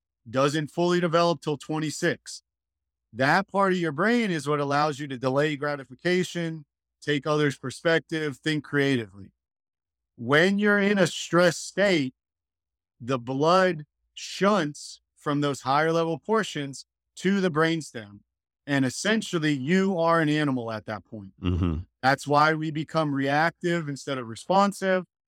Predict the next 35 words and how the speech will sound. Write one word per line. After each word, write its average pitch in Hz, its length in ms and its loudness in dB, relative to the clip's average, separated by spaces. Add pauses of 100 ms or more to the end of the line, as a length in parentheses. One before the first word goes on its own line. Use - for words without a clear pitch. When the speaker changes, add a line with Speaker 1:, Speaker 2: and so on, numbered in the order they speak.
(300)
Speaker 1:
Um, 117 460 -4
the 117 200 0
saying, 156 500 2
"I 135 140 4
was 127 240 -2
seeing 165 460 0
red," 170 640 2 (380)
or, 120 560 -6
you 147 100 2
know, 113 260 0 (1120)
that, 170 340 2
that 180 240 2
kind 190 160 0
of 156 80 -4
thing 226 240 0
is 147 160 -2
happening 151 480 0
in 131 140 -2
real 160 260 4
time 156 480 0
based 147 420 -2
on 156 180 -8
the 131 60 -14
state 165 480 0
of 139 160 -8
your 131 140 -4
nervous 131 380 2
system. - 300 -16 (720)
So 123 600 0 (880)
if 185 260 2
I'm 196 220 2
in 190 140 2
a 160 80 2
stress 170 500 -2
state, 170 600 0